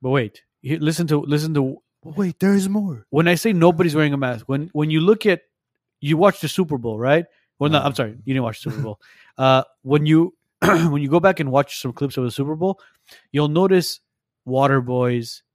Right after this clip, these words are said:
Speaker 1: cameramen, staff.
Speaker 2: You can't call 'em water boys, by the way. That's wrong.
Speaker 1: Water boy girls, whatever
Speaker 2: No,
Speaker 1: it
Speaker 2: no,
Speaker 1: is.
Speaker 2: no, H two O distributor.
Speaker 1: They're, they're wearing masks, okay?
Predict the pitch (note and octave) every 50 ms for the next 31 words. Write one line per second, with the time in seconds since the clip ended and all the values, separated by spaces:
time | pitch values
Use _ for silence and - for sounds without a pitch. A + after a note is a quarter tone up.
0 | _ _ _ - C3 C3 C3 C3 C3+ B2+ B2+ B2 A#2+ A#2+ A#2+ A#2 A#2 A#2 - _
1 | _ _ _ _ _ _ _ _ - - - B2+ B2 B2 B2 B2 B2 B2 A#2+ -
2 | - _ - A2 - - B2+ A#2+ A2+ - B2+ B2+ B2 A2+ A2 A2 A2+ A2+ G#2 F#2+
3 | G2+ F#2 F#2 E2+ E2+ E2+ E2+ E2+ E2+ F2+ F2 F2 E2+ _ G2+ F#2+ - - F#2 E2+
4 | E2+ E2 _ _ _ _ _ - - - _ _ - - _ _ _ - - -
5 | _ - C3+ C3 C3+ C3+ C#3 C3 B2 B2+ C3 C3 A#2 B2+ B2+ B2 B2 A2+ - -
6 | _ _ _ - D3 D3 C#3+ C3 B2 A#2+ B2+ B2 A#2 G2 B2 D3+ D3 - - -
7 | - C#3+ D3 D3 C3 A#2 A#2 G2+ - - - A#2 G2+ G#2 F#2+ F2 E2+ E2 _ _
8 | _ _ _ _ _ _ _ _ C#3 B2 D#3+ F3 G#3 - - D3+ D#3 D#3+ D3+ D3+
9 | F#3 G#3 G#3+ G3 E3+ F3 - D#3+ B2+ G#2+ - - - - - - - - _ _
10 | _ _ - C3+ B2+ - D#3 F3 G#3 C4